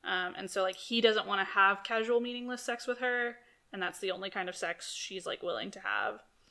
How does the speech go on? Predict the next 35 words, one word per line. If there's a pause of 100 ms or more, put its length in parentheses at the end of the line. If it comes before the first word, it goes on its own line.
(160)
So
there's
some
tension
there. (380)
And
then,
um,
eventually
he
feels
more
and
more,
like,
isolated
from
this,
like,
super
<laughs>
weird (480)
consumeristic
society. (440)
Um, (120)
and
he
kinda,
like,
goes
and
lives
on
his
own